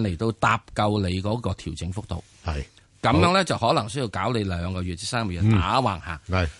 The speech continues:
Speaker 1: 即係如果你另外一好嘅話，我就諗你一下你就插我落去五十蚊。
Speaker 2: 噉啊，石Sir都講得好正常啫。咁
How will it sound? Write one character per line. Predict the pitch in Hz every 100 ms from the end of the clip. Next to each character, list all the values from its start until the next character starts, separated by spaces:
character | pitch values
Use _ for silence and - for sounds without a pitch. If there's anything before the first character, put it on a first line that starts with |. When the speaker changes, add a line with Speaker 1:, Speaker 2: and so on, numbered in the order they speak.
| -
Speaker 1:
即 | 247
係 | 220 123
如 |
果 | 180
你 | 202
另 | 165 135
外 | 117 110
一 |
好 | 170 139
嘅 | 156 135
話， | 117
我 | 139 117
就 | 98
諗 | 92 107
你 | 104 107
一 |
下 | 120 175 - - 110
你 | 110
就 | 101
插 | - 107
我 | 98
落 | 95
去 | 95
五 | 80 95
十 | 87
蚊。 | 92 104 - _ _ _ _ _ -
Speaker 2:
噉 | 113
啊， |
石 | 95
Sir | 85 82
都 | 98
講 | 90
得 | 95
好 | 95
正 | 85 80
常 | 76 71
啫。 | 90 90 92 92 90
咁 | 92 110 117